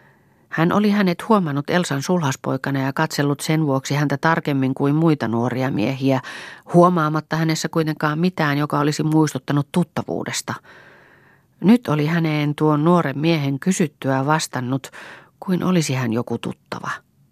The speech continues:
Vaan ei jaksanut hän muistaa, muotonsa näytti aivan vieraalle. "Olen saattanut nähdä teitä joskus pienenä poikasena, vaan en voi muistaa ollenkaan." "Ette tietystikään, sillä minä olin pieni, kun viimeksi näitte,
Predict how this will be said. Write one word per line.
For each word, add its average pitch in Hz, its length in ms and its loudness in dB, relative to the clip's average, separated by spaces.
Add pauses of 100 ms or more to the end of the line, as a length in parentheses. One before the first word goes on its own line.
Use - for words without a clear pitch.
(520)
Vaan 180 200 4
ei 160 180 0
jaksanut 120 460 -4
hän 120 100 -2
muistaa, 127 560 0 (380)
muotonsa 156 560 2
näytti 151 360 -2
aivan 156 260 0
vieraalle. 127 560 0 (1700)
"Olen 156 280 2
saattanut 185 460 -2
nähdä 196 320 2
teitä 190 220 0
joskus 190 320 -2
pienenä 170 400 2
poikasena, 143 580 0
vaan 143 300 0
en 160 300 0
voi 160 200 2
muistaa 143 580 0
ollenkaan." 127 640 -6 (960)
"Ette 147 240 2
tietystikään, 139 760 0
sillä 139 220 -2
minä 139 280 2
olin 135 320 0
pieni, 131 420 0
kun - 240 -8
viimeksi 127 440 -4
näitte, 131 420 -2